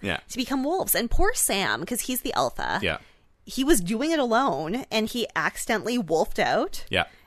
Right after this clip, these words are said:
Speaker 2: and mauled Emily.
Speaker 1: Because they can barely control. It is
Speaker 2: They can barely control it, you can tell.
Speaker 1: Yeah, it is worthwhile.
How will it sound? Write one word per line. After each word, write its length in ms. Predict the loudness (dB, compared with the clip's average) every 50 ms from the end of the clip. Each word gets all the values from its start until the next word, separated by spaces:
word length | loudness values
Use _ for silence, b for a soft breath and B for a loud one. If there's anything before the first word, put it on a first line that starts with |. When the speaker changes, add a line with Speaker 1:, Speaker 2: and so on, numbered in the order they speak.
| b b
Speaker 2:
and 160 | 0 0 2 2
mauled 280 | 2 4 4 2 2
Emily. 420 | 0 0 -2 -2 -2 -4 -4 -2 0
Speaker 1:
Because 180 | 2 4 4 6
they 120 | 6 6
can 160 | 4 4 4
barely 340 | 4 4 4 6 4 2 0
control. 320 | -2 -4 -2 0 0 0 2
It 160 | 0 -2 0
is 380 | 2 2 2 2 0 0 2 4
Speaker 2:
They 80 | 4
can 120 | 4 6 6
barely 240 | 6 6 6 6
control 260 | 4 2 -2 -4 -4 -4
it, 60 | -4
you 60 | -4
can 140 | -6 -6 -4
tell. 320 | -2 -2 0 0 0 2
Speaker 1:
Yeah, 100 | 0 2 2
it 140 | 2 2
is 240 | 4 4 4 4 2
worthwhile. 880 | 0 2 2 2 0 0 2 4 6 6 6 4 2 0 -2 -4 -6